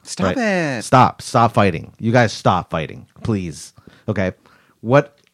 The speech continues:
Speaker 2: what's it gonna take to get you to stop? Okay? Now, there are people, obviously, who argue, uh, still to this day, that the bombings of Hiroshima and Nagasaki were exactly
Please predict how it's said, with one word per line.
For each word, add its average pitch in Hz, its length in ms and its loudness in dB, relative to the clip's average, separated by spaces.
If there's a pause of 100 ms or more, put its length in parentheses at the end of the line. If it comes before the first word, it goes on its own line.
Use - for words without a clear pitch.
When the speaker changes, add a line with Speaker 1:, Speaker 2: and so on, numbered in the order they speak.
(200)
Speaker 2:
what's 143 260 2
it 165 60 2
gonna 151 160 4
take - 640 0
to - 100 -6
get 95 240 -4
you 90 60 -6
to 76 60 -8
stop? - 300 -6 (160)
Okay? 110 240 2 (1120)
Now, 120 400 4 (440)
there 139 160 6
are 135 40 8
people, 151 380 4
obviously, 127 340 6
who 113 200 2
argue, 101 680 4 (500)
uh, 101 280 2
still 170 260 4
to 143 100 0
this 117 180 -2
day, 90 320 -2
that 98 320 0
the 98 60 -2
bombings 107 500 4
of 98 100 -8
Hiroshima 104 360 -2
and 98 80 -2
Nagasaki 92 500 -4
were 101 340 2
exactly 95 760 -2